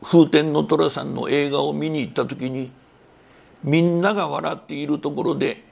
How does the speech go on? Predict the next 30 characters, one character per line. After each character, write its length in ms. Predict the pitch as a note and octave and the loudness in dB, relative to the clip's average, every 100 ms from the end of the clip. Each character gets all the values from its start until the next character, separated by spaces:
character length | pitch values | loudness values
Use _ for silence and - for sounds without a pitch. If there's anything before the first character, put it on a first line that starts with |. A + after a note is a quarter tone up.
| _ _ _ _ | _ _ _ _
自 160 | B2 C#3+ | -4 -2
分 280 | C#3 D#3 D3+ | 0 0 -2
は 320 | D#3 D#3 - _ _ | -2 -4 -10 _ _
涙 420 | D3 G3 A3 F3 | -6 -4 -2 -2
が 140 | C#3 B2+ | -4 -2
出 120 | E3 | -2
て 140 | E3 | -2
き 140 | - - | -8 -6
た 120 | C3+ | -8
と 120 | - - _ _ - - - - - - | -8 -18 _ _ -20 -20 -20 -20 -20 -4
い 100 | D3 | 2
う 180 | E3 E3 | 4 4
こ 140 | E3 | 2
と 200 | - F3+ | 0 0
を 40 | B2+ | 0
見 140 | C3+ | -4
た 120 | C#3+ | -4
時 260 | C3+ C3 A#2+ | -4 -6 -10
に、 180 | B2+ - - - - - - - - - | -10 -12 -16 -20 -20 -20 -20 -20 -18 -2
私 380 | C3+ D#3+ E3 | 4 4 4
は 280 | G3 F#3 - - | 2 2 0 -4
そ 120 | F3 | -2
の 120 | F#3 | 0
話 420 | F3+ F#3 F#3 - | 0 -2 -4 -2
を 120 | - | -4
聞 180 | - D#3 | -4 -8
い 60 | E3+ | -6
た 120 | D#3+ | -6
時 240 | E3 D#3+ | -6 -8
に、 220 | D#3+ - | -10 -12